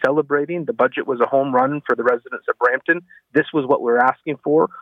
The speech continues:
We were asking for a second hospital. We were asking for a med school, and we got both in this budget. Um, you know, I was ecstatic. Think about this. Uh, a hospital and a med school, um, it's, it's just great news. And, and, and I'm not gonna engage in any partisan games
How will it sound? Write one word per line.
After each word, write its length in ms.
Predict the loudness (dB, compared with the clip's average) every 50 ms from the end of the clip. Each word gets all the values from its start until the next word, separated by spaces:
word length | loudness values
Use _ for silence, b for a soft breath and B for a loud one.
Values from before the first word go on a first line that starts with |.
| B B 0
We 100 | 4 4
were 100 | 4 4
asking 360 | 4 2 0 0 -4 -6 -4
for 160 | -2 0 0
a 60 | 0
second 300 | 0 0 -2 0 0 0
hospital. 520 | 0 0 0 0 -2 _ -2 0 0 0 2
We 140 | 2 2 2
were 80 | 2
asking 460 | 2 2 0 -2 -4 -4 -6 -4 -2 0
for 100 | 0 0
a 40 | 2
med 200 | 0 -2 -2 -4
school, 400 | -8 -4 0 0 2 2 0 b b b b _
and 100 | -2 0
we 80 | 0 2
got 240 | 2 2 0 0 0
both 240 | 0 0 0 0 -2
in 80 | -2 -2
this 100 | -2 -4 -2 0
budget. 360 | 0 0 0 -2 -4 -6 -6 _ B B B B B B B -4 0
Um, 380 | 0 2 2 0 0 -2 -4 -8 _ _
you 80 | -2
know, 100 | -2 0
I 140 | 0 0 0
was 240 | 0 0 -2 -2 -4 -6 -10
ecstatic. 440 | -10 -4 0 2 2 2 0 -2 -6 _
Think 140 | -10 -6 -4
about 260 | -4 -4 -4 -4 -6
this. 160 | -6 -8 -8 -8 _ 0
Uh, 120 | 2 2 2 b b b b b -4
a 60 | 0
hospital 500 | 2 2 0 0 -2 _ -4 -2 0 0
and 100 | 0 0
a 20 |
med 220 | 2 2 0 0 -2
school, 380 | -6 0 2 2 4 4 2 0
um, 540 | 2 2 4 4 4 2 0 -2 -2 -4 -6 -10 _ _ -10
it's, 180 | -10 -10 -6 -2
it's 160 | 0 0 0 0
just 200 | 0 -2 -2 0
great 240 | -2 -2 -2 -2
news. 260 | -2 -2 -2 -2 0 0
And, 240 | 0 0 2 0 2
and, 240 | 2 2 2 2 2
and 140 | 2 2
I'm 140 | 2 2 2
not 160 | 2 0 0
gonna 140 | -2 -4 -6
engage 400 | -6 -4 -4 -2 -2 -2 -2 -2 -2
in 100 | 0 0
any 200 | 2 0 0 0
partisan 480 | 0 -2 0 0 -2 -2 -4 -8 -10 -8
games 300 | -8 -8 -6 -8 -10 -14